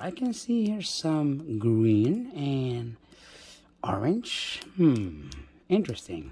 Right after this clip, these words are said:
interesting, interesting. All right, let's open up. Before anything else, is there any green or orange here? Rated rookies featuring the game hottest young stars. Look for the iconic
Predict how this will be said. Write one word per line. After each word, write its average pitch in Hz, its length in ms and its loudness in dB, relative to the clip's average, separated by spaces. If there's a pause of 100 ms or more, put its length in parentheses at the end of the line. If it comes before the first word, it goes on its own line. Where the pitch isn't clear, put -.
(120)
interesting, 165 580 -2 (100)
interesting. 156 560 -6
All 190 100 -2
right, 226 200 -6 (460)
let's 151 240 0
open 165 240 -4
up. 226 80 -6 (1300)
Before 131 340 -2 (100)
anything 156 300 2
else, 196 220 -2
is 151 160 -2
there 214 120 -2
any 220 340 -4
green 127 480 -4
or 170 160 -10
orange 190 360 -8
here? 254 140 -10 (400)
Rated 170 320 2
rookies 156 360 -2
featuring 165 580 -4
the 147 80 -8
game 147 220 -2
hottest 139 320 -4
young 147 240 -6
stars. 139 520 -10
Look 139 220 -8
for 131 80 -6
the 135 80 -6
iconic 165 520 -4